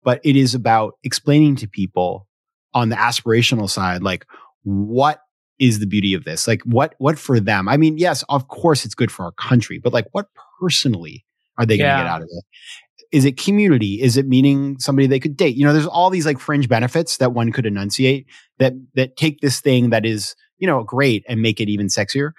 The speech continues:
Speaker 1: And the second part is the herd part is explaining to people,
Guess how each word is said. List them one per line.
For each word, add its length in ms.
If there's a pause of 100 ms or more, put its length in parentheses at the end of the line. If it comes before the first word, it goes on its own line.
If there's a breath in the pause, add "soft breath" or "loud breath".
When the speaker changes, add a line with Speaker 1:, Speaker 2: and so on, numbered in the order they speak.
(320 loud breath)
Speaker 1:
And 120
the 60
second 360
part 220
is 180
the 120 (100)
herd 280
part 340 (320 soft breath)
is 140
explaining 480
to 80
people, 560